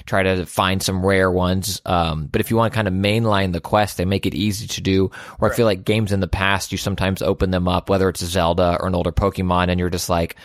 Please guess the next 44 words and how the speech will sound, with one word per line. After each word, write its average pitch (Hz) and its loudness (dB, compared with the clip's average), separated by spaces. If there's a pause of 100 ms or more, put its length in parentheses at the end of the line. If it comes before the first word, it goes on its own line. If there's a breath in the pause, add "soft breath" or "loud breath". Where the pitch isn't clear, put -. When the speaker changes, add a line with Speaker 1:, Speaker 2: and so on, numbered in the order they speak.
(580 loud breath)
Speaker 1:
"Wait, 92 0
what 90 2
was 135 2
happening?" 190 0
And 135 2
again, 123 0 (100)
uh, 62 -8
the 131 0
smartest 135 2
change 95 -2
for 95 -6
me 87 -2
is 87 -6
just - -6
having 92 -2
the, 85 -2
um, 76 -8 (240)
the 107 -2
rock, 101 0
paper, 92 -2
scissors. 98 -2
Like, 92 0
what 120 2
if 110 -6
you 113 -4
faced 135 0
a 120 -2
Pokemon 98 0
before, 87 0 (260 soft breath)
it 92 -4
shows 104 2
you 101 0
what 95 2
attacks 92 -4
are 90 2
effective 90 -2
Speaker 2:
Yes. 85 0
Speaker 1:
against 85 -2
it. 87 -8 (340 soft breath)
It's - -12
so 107 2
helpful 90 -2
when 92 2
there 95 2